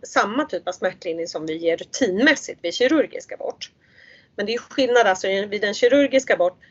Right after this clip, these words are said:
då ligger man i gynstöd under operationen, alltså, och, och, eh, liksom, gynekologen ska ändå liksom in i slidan. Så är det ju inte vid en medicinsk abort. Då kommer du dit i dina privata kläder till mottagningen eller du är hemma, va?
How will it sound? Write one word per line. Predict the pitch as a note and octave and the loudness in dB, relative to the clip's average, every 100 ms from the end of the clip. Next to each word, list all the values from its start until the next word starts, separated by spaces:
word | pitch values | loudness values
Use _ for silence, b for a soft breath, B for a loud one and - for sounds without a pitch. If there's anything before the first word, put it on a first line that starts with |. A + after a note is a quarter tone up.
| _ | _
då | A#3+ | 4
ligger | B3 A3+ F#3 | 4 2 -2
man | F3 | -2
i | F#3 | 0
gynstöd | B3+ A3 G#3+ - C4+ E4+ - - _ _ _ - | 2 0 0 4 4 4 0 -12 _ _ _ 4
under | C4 C#4 C4+ | 6 6 4
operationen, | C4+ A#3+ B3 G#3+ G3+ G3 G#3 - _ - | 4 0 0 -4 -4 -4 -6 -10 _ -14
alltså, | A3 G#3 | -12 -10
och, | G3+ - A3+ A3+ _ | -10 -4 -2 -2 _
och, | - A3+ - G#3+ | -4 -4 -4 -4
eh, | G3+ - - | -2 -2 -6
liksom, | G3 - F3+ F3+ E3+ G3+ | -10 -2 0 0 -2 -2
gynekologen | G#3 G3+ - G3 F3 E3+ F#3 | -2 -2 -2 0 2 4 2
ska | F#3 - | 2 2
ändå | A#3 F#3+ G#3+ D4 C#4 b b b - | 2 0 4 6 6 b b b -10
liksom | G3 G3 - | -6 -8 -2
in | D4+ C#4 A3 | 2 4 2
i | F#3 | -4
slidan. | - F3+ D3+ - G3+ - _ | -2 -2 -2 -6 -12 -14 _
Så | - D4 | 2 4
är | B3+ | 6
det | A3+ | 4
ju | |
inte | F#3+ E3 | 0 -2
vid | E3+ | 0
en | E3+ | 2
medicinsk | F3 F#3 C#4+ - - | 2 2 4 4 2
abort. | - - | 0 -2
Då | G#3+ | 0
kommer | - A#3 G#3+ | 2 2 2
du | F#3 | 4
dit | E3+ E3 | 2 2
i | |
dina | D3+ - - | -6 -6 -6
privata | F#3 A3 A#3 A3+ | 2 4 4 2
kläder | A3+ G#3+ G#3 G3+ | 4 4 4 2
till | F#3+ E3+ E3+ | 0 -2 -2
mottagningen | F3+ E3+ - F#3+ F#3 F3 E3+ | -2 -2 2 4 4 2 2
eller | D#3 D#3+ | -2 -2
du | E3+ | -2
är | E3 | 0
hemma, | F#3 D#3+ C3 | 0 -2 -4
va? | - A3+ | -8 -10